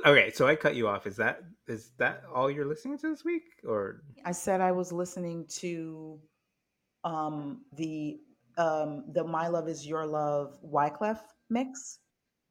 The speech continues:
Speaker 1: Yeah, yeah.
Speaker 2: Yeah,
Speaker 1: Oh,
Speaker 2: and then
Speaker 1: right,
Speaker 2: Whitney
Speaker 1: right, right.
Speaker 2: Houston,
Speaker 1: You
Speaker 2: It's
Speaker 1: did
Speaker 2: Not
Speaker 1: go
Speaker 2: Right
Speaker 1: through all
Speaker 2: Thing. Yeah.
Speaker 1: those. Yeah, yeah, yeah. No, no. Yeah, yeah. Okay, sorry. Um, I was just so, like,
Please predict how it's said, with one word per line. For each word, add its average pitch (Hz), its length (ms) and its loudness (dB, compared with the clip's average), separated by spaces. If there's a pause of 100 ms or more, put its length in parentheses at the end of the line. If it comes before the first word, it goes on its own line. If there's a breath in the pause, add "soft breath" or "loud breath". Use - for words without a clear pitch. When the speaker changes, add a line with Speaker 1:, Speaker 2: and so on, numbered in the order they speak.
(840)
Speaker 1:
Yeah, 151 160 6
yeah. 131 160 8
Speaker 2:
Yeah, - 40 2 (100)
Speaker 1:
Oh, 160 120 8
Speaker 2:
and - 80 8
then - 80 10
Speaker 1:
right, 135 100 8
Speaker 2:
Whitney 131 220 6
Speaker 1:
right, 131 60 6
right. 131 80 8
Speaker 2:
Houston, 127 180 2
Speaker 1:
You 131 80 2
Speaker 2:
It's 135 60 -2
Speaker 1:
did 135 80 2
Speaker 2:
Not 156 100 4
Speaker 1:
go - 60 2
Speaker 2:
Right 143 140 0
Speaker 1:
through - 100 -8
all 143 120 -6
Speaker 2:
Thing. 180 100 -4
Yeah. 147 100 -2
Speaker 1:
those. - 140 -18
Yeah, 113 160 -4 (220)
yeah, 113 100 -4
yeah. 98 100 -8 (260)
No, 117 80 -4
no. 101 60 -4 (1300)
Yeah, 143 100 8
yeah. - 400 -6
Okay, - 240 -10
sorry. 107 420 -4 (280 loud breath)
Um, 131 260 4
I 113 100 2
was 135 140 2
just - 340 -6
so, 135 220 8
like, 110 280 4